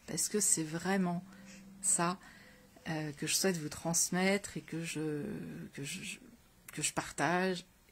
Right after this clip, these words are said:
et dans, dans la thématique pour laquelle j'accompagne les personnes. C'est possible de passer d'un état de santé qui était catastrophique à un état de vitalité.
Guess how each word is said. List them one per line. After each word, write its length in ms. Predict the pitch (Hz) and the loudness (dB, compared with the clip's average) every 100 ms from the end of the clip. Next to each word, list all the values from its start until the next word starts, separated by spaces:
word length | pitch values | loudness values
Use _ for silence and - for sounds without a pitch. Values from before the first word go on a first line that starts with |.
| - - | -20 -12
et 380 | 190 - 62 196 165 | -8 -6 -6 -6 -6
dans, 160 | 180 156 156 - - | -4 -4 -4 -8 -6
dans 200 | 175 170 | 0 2
la 100 | 165 | 2
thématique 460 | 165 160 143 180 - | 0 0 -2 -4 -2
pour 120 | 160 | -2
laquelle 280 | 160 170 165 | 0 0 0
j'accompagne 520 | 151 147 143 156 156 | -2 -2 0 0 0
les 80 | 135 | -4
personnes. 340 | 139 - - 175 - - - - - - - - - - | -4 -4 -4 -10 -16 -20 -20 -16 -14 -14 -16 -18 -16 0
C'est 300 | - - 220 | 2 4 6
possible 640 | 214 208 - 233 156 147 - - - | 8 10 10 8 4 0 -4 -18 -10
de 180 | 170 165 | -6 -4
passer 540 | - 139 - 190 226 - - - | 0 4 6 6 4 -2 -14 -6
d'un 220 | 123 156 | -2 -2
état 260 | 156 - 156 | -2 -2 2
de 80 | |
santé 640 | - 147 143 170 180 185 - - | 2 2 -2 2 4 4 2 -8
qui 80 | - | -6
était 340 | 143 170 160 - - | -4 -4 -4 -6 -6
catastrophique 960 | 131 127 135 - - - 208 220 - - | -4 -2 -4 -4 -6 -2 0 -2 -4 -4
à 100 | 170 | -2
un 120 | 151 | -2
état 260 | 156 180 | -2 0
de 60 | 175 | 0
vitalité. 640 | 156 160 165 160 143 135 | -2 0 2 2 0 -4